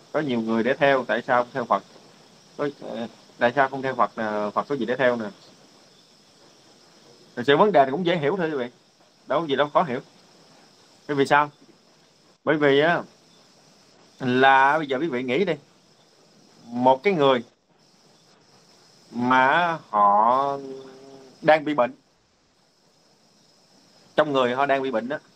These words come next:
bị bệnh đủ thứ bệnh hết trơn. Toàn là bệnh, toàn là bệnh nan y không à. Đúng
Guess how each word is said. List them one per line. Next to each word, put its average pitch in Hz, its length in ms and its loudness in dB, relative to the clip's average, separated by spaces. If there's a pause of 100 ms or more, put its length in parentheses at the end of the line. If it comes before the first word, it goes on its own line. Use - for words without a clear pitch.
bị 120 100 -10
bệnh 120 300 -10
đủ 208 200 0
thứ 240 80 2
bệnh 127 140 0
hết 147 100 -2
trơn. 139 180 -2 (380)
Toàn 113 140 -4
là 117 60 2
bệnh, 127 220 -2
toàn 127 140 4
là 117 60 2
bệnh 123 160 -4
nan 147 140 2
y 147 140 0
không 139 140 -6
à. 110 100 -6
Đúng - 80 -20